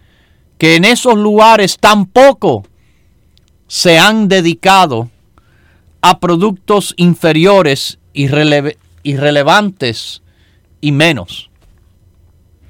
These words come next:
Por eso es que nuestra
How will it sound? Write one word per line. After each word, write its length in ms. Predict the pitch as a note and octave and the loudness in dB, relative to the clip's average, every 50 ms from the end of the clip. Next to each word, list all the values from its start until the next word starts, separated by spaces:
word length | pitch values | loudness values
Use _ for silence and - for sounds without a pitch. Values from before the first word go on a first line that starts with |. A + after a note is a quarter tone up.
| _ _ _ _ _ _ _ _ _ _ _ _ _ _ _ _ _ _ _ _ _ _ _ | _ _ _ _ _ _ _ _ _ _ _ _ _ _ _ _ _ _ _ _ _ _ _
Por 180 | - C3 B2+ C3 | -2 -2 0 2
eso 360 | D#3 G#3 G3 - A3 G3 G3+ | 0 0 0 0 0 0 2
es 260 | A3 A3+ G3+ - - | 0 0 -2 -6 -8
que 140 | _ D#3 C3 | _ -4 -4
nuestra 640 | A#2 A2+ A#2 A#2 B2 C#3 _ _ - F3 F#3+ F#3+ - | -2 -2 -2 -2 -2 -4 _ _ -8 -6 -6 -6 -8